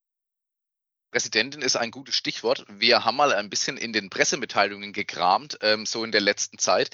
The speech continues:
Und unter anderem in der Pressemitteilung zu deinem Wiedereintritt beim G K V sprach die G-K-V-Präsidentin Doktor Helen Fürst von der Transformation der Kunststoffverarbeitung hin zur Kreislaufwirtschaft.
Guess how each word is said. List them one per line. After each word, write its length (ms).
Und 140
unter 240
anderem 300
in 80
der 80
Pressemitteilung 800
zu 460
deinem 340
Wiedereintritt 640
beim 180
G 120
K 120
V 240
sprach 360
die 100
G-K-V-Präsidentin 1040
Doktor 240
Helen 220
Fürst 340
von 260
der 260
Transformation 1200
der 120
Kunststoffverarbeitung 1600
hin 380
zur 280
Kreislaufwirtschaft. 1300